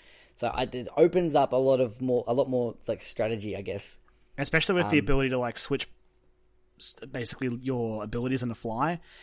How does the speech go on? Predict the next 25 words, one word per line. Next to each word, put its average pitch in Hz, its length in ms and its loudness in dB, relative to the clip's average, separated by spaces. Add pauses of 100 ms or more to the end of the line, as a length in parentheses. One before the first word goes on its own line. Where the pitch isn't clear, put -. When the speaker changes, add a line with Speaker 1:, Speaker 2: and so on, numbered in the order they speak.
(120)
Speaker 2:
And 151 180 8
Speaker 1:
Oh, - 20 4
Speaker 2:
the - 80 4
Speaker 1:
yeah. 117 60 2
Speaker 2:
combat, 151 320 4
like, 135 180 0
showcase, 139 440 0
you 147 60 -4
can 127 160 0
save, 127 380 2
like, 120 160 -2
four 123 300 -4
favorites, 131 680 0
which 123 180 -4
basically 123 360 -4
gives 113 160 -4
you 123 80 -4
access 123 300 -2
to, 131 100 -6
like, 113 180 -8 (320)
twelve 123 420 0
abilities 127 480 0
at 127 80 0
any 123 160 -2
time. 139 380 -2